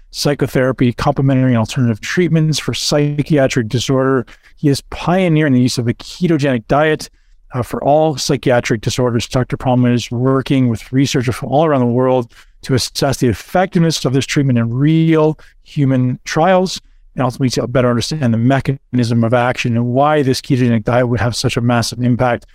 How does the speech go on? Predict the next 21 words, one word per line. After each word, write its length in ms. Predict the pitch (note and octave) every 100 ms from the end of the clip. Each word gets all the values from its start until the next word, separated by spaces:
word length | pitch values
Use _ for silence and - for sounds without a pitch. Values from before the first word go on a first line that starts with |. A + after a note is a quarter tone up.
| _ _
So 160 | - C3
we 80 | D3
talk 360 | - C3 A#2 -
about 240 | B2+ B2+
things 200 | - B2
like 120 | A2+ G#2
mitochondrial 640 | A#2 A#2 - D3+ D3 D3
function, 420 | - C#3+ - C3+ B2 - _
ultimately 280 | - G#3+ F#3+
how 340 | A2+ D#3+ E3
an 100 | C#3
average 360 | C#3+ D3 D#3+ D3
person 260 | F3+ D#3+ D3
who 80 |
may 220 | B2+ C3 D#3
not 260 | E3 D#3
be 80 | D3+
experiencing 640 | C#3 - D3 C#3+ C#3 C#3+
any 120 | C3+ B2+
psychological 600 | - C3+ C3+ C3 - C3+
limitations 640 | B2 A2 C#3+ A#2 C#3 A#2